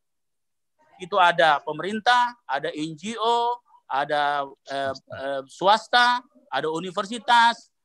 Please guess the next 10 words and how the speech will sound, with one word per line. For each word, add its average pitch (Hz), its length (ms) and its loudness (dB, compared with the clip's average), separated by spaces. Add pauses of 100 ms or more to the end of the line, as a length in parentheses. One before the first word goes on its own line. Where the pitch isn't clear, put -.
(160)
ada, 180 720 2 (260)
eh, 156 320 0
masyarakat, 156 720 0
ada - 380 -10
unsur 165 180 -8
masyarakat. 135 640 -4
Nah, 123 300 -2 (440)
dari 226 320 0
diskusi 247 640 -6
itu, 165 500 -4